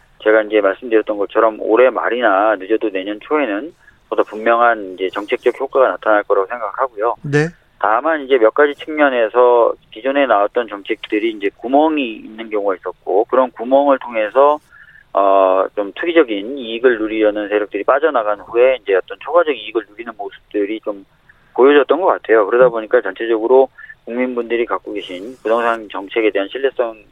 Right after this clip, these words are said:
Speaker 1: 훼손시키는 그런 경향이 나타났었는데,
Speaker 2: 네.
Speaker 1: 그런 구멍들을 좀 메우는 방향으로, 어, 조금 정책적 방향이 좀 수정됐으면 좋겠다는 의견은 가지고 있습니다.
Speaker 2: 네.
Speaker 1: 뭐 예를 들어서,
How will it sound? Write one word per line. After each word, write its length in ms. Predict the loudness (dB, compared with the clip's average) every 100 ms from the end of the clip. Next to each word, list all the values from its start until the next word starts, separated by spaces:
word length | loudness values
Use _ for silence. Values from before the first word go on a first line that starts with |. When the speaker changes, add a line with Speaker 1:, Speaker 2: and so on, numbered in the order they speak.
| -4 -4 -6 -18 _ -2
Speaker 1:
훼손시키는 680 | 0 0 -2 -2 -2 -2
그런 220 | -4 -4 -4
경향이 300 | -4 -2 -4
나타났었는데, 800 | -6 -8 -8 -12 -10 -4 -2 -2
Speaker 2:
네. 100 | -4 -6 -10 _
Speaker 1:
그런 180 | -4 -2
구멍들을 500 | 2 2 4 2 2
좀 200 | 0 2
메우는 420 | 4 6 4 0
방향으로, 640 | 0 2 0 2 4 4 2 _ -20 _ -2
어, 120 | 0
조금 200 | -2 -4
정책적 600 | -6 -4 -2 2 0 0
방향이 380 | 0 2 0 -2
좀 120 | -10
수정됐으면 600 | -4 -2 -2 -4 _ -10
좋겠다는 380 | -4 0 2 0
의견은 240 | -2 -4 -4
가지고 300 | -4 -4 -8
있습니다. 500 | -12 -8 -6 -4 -4
Speaker 2:
네. 180 | -6 -8 _ _ -4
Speaker 1:
뭐 180 | 2
예를 200 | 4 4
들어서, 420 | 6 4 6 4